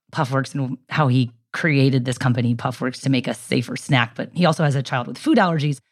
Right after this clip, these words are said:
so kind of parlayed into this product, which is now a wonderful baby-led weaning product for introducing peanuts and almonds. So check 'em out, puffworks dot com. And again, that code is baby led. And if you wanna hear more from the Puff Daddy, he's in episode one thirty-six.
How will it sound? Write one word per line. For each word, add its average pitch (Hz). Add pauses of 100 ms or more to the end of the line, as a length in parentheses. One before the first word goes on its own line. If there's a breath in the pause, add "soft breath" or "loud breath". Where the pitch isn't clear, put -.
(160)
so -
kind 160
of 135 (280)
parlayed 135
into 127
this 127
product, 127
which 117
is 123
now 120 (320)
a 147
wonderful 143 (220)
baby-led 120
weaning 226
product 127
for -
introducing 127
peanuts -
and -
almonds. -
So -
check 208
'em 208
out, 170
puffworks 151
dot 143
com. 123
And 131
again, 123
that 127
code 131
is 127 (300)
baby 143
led. 143
And 143
if 135
you 127
wanna 127
hear 123
more 127
from 123
the 117
Puff -
Daddy, 131 (220)
he's 156
in 147
episode 127
one 120
thirty-six. -